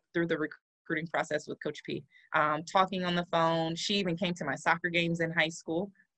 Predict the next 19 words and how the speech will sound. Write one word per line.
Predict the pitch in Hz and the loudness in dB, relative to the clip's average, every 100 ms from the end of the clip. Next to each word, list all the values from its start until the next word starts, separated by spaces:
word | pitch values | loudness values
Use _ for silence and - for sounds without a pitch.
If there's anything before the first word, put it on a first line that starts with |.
| _ - | _ -2
and | 151 | 2
also | 151 160 175 | 2 0 2
my | 160 | 4
basketball | 151 151 160 196 175 170 | 4 4 2 4 4 6
games, | 170 175 190 175 | 4 2 2 2
you | |
know, | 180 175 | 4 2
so | 175 165 | 2 0
she | - 202 196 | 0 -2 -2
showed | 190 - 170 165 165 - _ _ | -2 4 6 8 6 0 _ _
that | - - | 0 0
she | 180 | -4
genuinely | 156 170 165 165 156 147 | 0 0 2 0 -2 -6
cared | - 180 160 160 | 0 4 4 4
about | 151 143 | 2 0
me | 160 156 | 0 -2
as | 147 | 0
a | 139 | -2
person, | - 151 208 220 | 0 0 0 -4